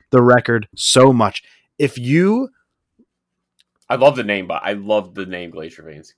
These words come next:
Speaker 2: Great,
Speaker 1: It, it
Speaker 2: great
Speaker 1: is a
Speaker 2: name.
Speaker 1: fantastic name. I'm trying to think, like, the obvious is, like, Paramore, 'cause they got a girl singer. That is not what you're getting here. This is,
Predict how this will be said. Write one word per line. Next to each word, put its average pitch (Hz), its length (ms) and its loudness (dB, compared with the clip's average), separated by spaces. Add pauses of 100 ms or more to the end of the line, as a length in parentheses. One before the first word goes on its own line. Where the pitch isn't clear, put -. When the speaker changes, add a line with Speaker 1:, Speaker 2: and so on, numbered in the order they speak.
Speaker 2:
Great, 135 140 0
Speaker 1:
It, 120 60 -6
it 117 100 -2
Speaker 2:
great 131 100 0
Speaker 1:
is 113 80 -4
a - 40 -18
Speaker 2:
name. - 60 -16
Speaker 1:
fantastic 120 440 -4
name. 110 140 -8
I'm 95 40 -12
trying 190 240 2
to 196 60 0
think, 139 280 0
like, 113 380 -2
the 156 180 4
obvious 160 520 6
is, 120 180 -2
like, 110 300 -2
Paramore, 143 640 4
'cause 131 220 2
they 139 100 6
got 151 320 6
a 147 60 4
girl 147 340 4
singer. 202 560 0 (240)
That 143 160 6
is 120 140 4
not 135 420 2
what 143 160 0
you're 143 120 0
getting 123 340 0
here. 156 320 -2
This 135 380 0
is, 170 360 0